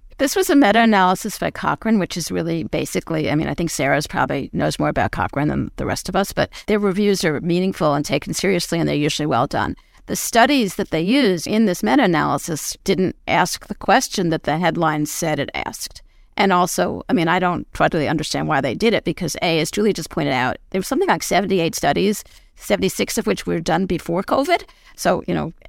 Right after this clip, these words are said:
A, that's a problem. And B, it didn't actually measure who was wearing a mask. It was like, okay, you're told to wear a mask,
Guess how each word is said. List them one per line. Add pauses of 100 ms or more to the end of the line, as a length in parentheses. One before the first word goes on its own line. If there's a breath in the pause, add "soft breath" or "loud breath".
A,
that's
a
problem.
And
B,
it
didn't
actually
measure
who
was
wearing
a
mask.
It
was
like,
okay,
you're
told
to
wear
a
mask,